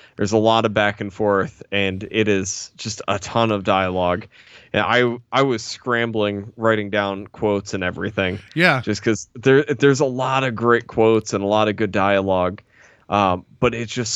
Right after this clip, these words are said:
Speaker 1: so verbose and so dialogue heavy that it just, at times, you just kinda zone out.
Speaker 2: Yes.
Speaker 1: <laughs>
Speaker 2: No, like, there,
Speaker 1: Um,
Speaker 2: like, this one actually is worth watching. It's just that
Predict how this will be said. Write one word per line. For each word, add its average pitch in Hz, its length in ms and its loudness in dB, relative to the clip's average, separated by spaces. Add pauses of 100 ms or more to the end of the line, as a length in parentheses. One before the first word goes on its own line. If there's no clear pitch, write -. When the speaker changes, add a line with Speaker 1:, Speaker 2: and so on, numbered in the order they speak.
(100)
Speaker 1:
so 143 260 4
verbose 104 560 2
and 101 100 -8
so 123 380 0
dialogue 107 580 0
heavy 95 460 -6 (460)
that 107 240 0
it 110 80 0
just, 110 260 -4
at 107 220 -2
times, 104 640 -4 (600)
you 120 100 -6
just 113 200 -4
kinda 110 260 -2
zone 92 300 -4
out. 92 340 -2
Speaker 2:
Yes. 156 420 2
Speaker 1:
<laughs> - 40 0 (400)
Speaker 2:
No, 185 200 2 (140)
like, 170 160 0
there, 185 180 4
Speaker 1:
Um, 208 120 0
Speaker 2:
like, 165 180 2
this 214 180 4
one 247 140 2
actually 180 380 4
is 135 160 2
worth 151 340 2
watching. 135 540 0
It's 143 140 -2
just 147 240 0
that 135 200 2